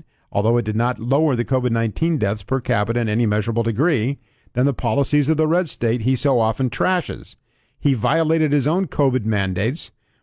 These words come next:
by dining at the upscale French Laundry, uh, restaurant and hanging out, uh, unmasked with, uh, with Magic Johnson. Newsom has done nothing to remedy his state's soaring gas prices, terrible schools, uh, de-,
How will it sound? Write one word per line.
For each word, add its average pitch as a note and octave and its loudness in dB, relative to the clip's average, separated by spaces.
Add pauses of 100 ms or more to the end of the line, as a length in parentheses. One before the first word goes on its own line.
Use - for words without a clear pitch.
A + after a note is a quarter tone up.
(140)
by B2 2
dining C#3 0
at A2+ -4
the A#2 0
upscale C3+ 0
French C#3 -2
Laundry, C3 0
uh, G2+ 0
restaurant A2+ -2
and G#2+ 0
hanging B2 0
out, A#2 -4
uh, A2 2 (240)
unmasked B2 0
with, A#2 -2
uh, A#2 2
with A#2+ 0
Magic A#2+ 0
Johnson. B2+ -2 (600)
Newsom D#3+ 2
has D3 0
done D3 0
nothing F3+ 0
to D3+ -2
remedy C3+ 0
his C3 0
state's B2+ -2
soaring C3+ 2
gas A2+ -2
prices, F2+ -6 (300)
terrible F3 4
schools, A2+ -2 (400)
uh, A#2 2
de-, A#2 0